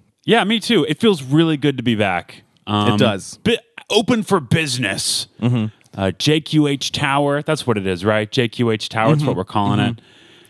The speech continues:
Speaker 2: Comfier
Speaker 1: It feels
Speaker 2: than I remember.
Speaker 1: Really
Speaker 2: Nice. I'm,
Speaker 1: is.
Speaker 2: I'm in a nice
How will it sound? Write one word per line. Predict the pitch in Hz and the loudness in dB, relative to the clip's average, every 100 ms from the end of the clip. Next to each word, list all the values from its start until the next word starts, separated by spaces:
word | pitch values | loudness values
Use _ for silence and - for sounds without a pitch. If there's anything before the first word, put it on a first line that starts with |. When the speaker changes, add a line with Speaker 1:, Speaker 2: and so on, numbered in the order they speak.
| - | -4
Speaker 2:
Comfier | 208 | -2
Speaker 1:
It | - | 0
feels | - 226 165 | 2 4 4
Speaker 2:
than | 135 120 | 2 2
I | |
remember. | 117 113 110 104 92 80 - _ | 2 2 2 -2 -4 -8 -10 _
Speaker 1:
Really | 113 160 196 247 | 2 4 4 2
Speaker 2:
Nice. | |
I'm, | 208 254 | 2 2
Speaker 1:
is. | - | 2
Speaker 2:
I'm | 165 | 0
in | 208 | 2
a | 196 | 0
nice | 165 165 151 | 0 0 -2